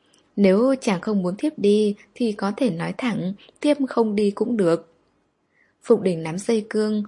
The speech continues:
quất lên lưng ngựa. "Ta không có nói vậy."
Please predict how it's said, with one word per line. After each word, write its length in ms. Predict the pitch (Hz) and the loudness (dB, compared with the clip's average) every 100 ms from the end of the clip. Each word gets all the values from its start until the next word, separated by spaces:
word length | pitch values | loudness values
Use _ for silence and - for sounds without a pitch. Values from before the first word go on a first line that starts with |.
| - | -2
quất 140 | - 403 - | 0 0 0
lên 200 | 214 185 | 0 0
lưng 220 | 185 180 | -2 -2
ngựa. 220 | 175 - - _ _ _ _ _ _ | -2 -2 -6 _ _ _ _ _ _
"Ta 220 | - 208 196 | 0 2 0
không 240 | - 196 | -2 -2
có 100 | 247 | -2
nói 240 | 226 175 190 | -2 -4 -2
vậy." 320 | 190 175 - | 0 0 -2